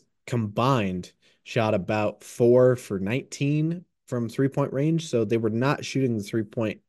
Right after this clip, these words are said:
ball at a great percentage, but they were still able to score fairly effectively. I mean, none of them shot below forty percent from the floor as a whole. Porzingis shot about fifty-eight percent from the floor, so,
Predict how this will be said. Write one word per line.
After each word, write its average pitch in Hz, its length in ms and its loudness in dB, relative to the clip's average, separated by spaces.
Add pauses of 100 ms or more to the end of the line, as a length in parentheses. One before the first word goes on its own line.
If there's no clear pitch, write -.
(100)
ball 110 400 4
at 104 160 0
a 95 40 0
great 104 360 -2
percentage, - 680 0 (400)
but 107 120 -2
they 120 60 6
were 120 80 4
still 127 300 2
able 104 160 4
to 87 100 -10
score 113 440 0
fairly 110 460 0
effectively. 95 600 -4
I 92 60 -4
mean, 92 280 -6 (280)
none 113 80 0
of 107 60 2
them 101 160 0
shot 107 260 0
below 98 260 0
forty 98 280 0
percent 90 340 -4
from 101 220 -6
the 92 80 -4
floor 98 580 0
as 95 200 -4
a 85 40 -6
whole. 110 460 0 (520)
Porzingis 104 400 -2
shot 98 280 0
about 90 180 -4
fifty-eight 101 440 -4
percent 117 260 -2
from 127 140 -2
the 120 40 -2
floor, 123 400 4
so, 95 380 -4